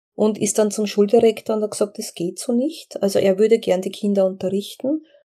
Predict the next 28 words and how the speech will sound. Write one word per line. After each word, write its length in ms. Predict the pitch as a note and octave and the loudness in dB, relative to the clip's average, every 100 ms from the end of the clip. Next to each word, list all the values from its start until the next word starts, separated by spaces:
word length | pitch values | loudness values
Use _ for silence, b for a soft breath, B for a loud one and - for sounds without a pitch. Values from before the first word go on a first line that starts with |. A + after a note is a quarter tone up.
| _ - | _ -4
Und 180 | G3+ | 2
der 120 | G3 G#3 | 6 4
hat 140 | A3+ | 4
dann 80 | A#3 | -2
gesagt, 260 | A#3 A#3 F3+ | 0 -4 0
ja, 160 | E3+ | 0
das 220 | G3 - - | 0 -4 -2
kannst 380 | E3+ F#3+ - | -2 -2 -6
du, 100 | B3 | 0
aber 160 | A3+ G#3+ | 2 2
du 120 | G#3 | -2
musst 300 | G#3 A3+ - | -2 -4 -2
an 80 | A3 | -2
die 120 | G#3+ | 0
Westküste 600 | E3+ F#3+ - A#3+ A#3 - | -2 -4 -4 -6 -4 -8
gehen, 240 | A#3+ A3+ A#3 | -2 0 0
vier 240 | - A3 | 0 2
Jahre 300 | G3+ F3+ G3 | 2 2 -2
studieren. 640 | - G3+ - E3+ D#3+ E3+ _ _ _ _ _ _ | -2 -8 -6 -8 -8 -14 _ _ _ _ _ _
Und 120 | - G#3 | 2 6
der 80 | |
hat 120 | A#3 B3 | 6 2
das 120 | - | 0
wirklich 320 | B3+ C4 - | 0 0 -6
gemacht. 540 | G3 F#3 - - - - | -2 -2 -4 -16 -16 0
Der 100 | G3 | 0
hat 140 | G3 | 2
wirklich 580 | A#3+ A#3+ C4 - - | 0 0 -10 -12 -16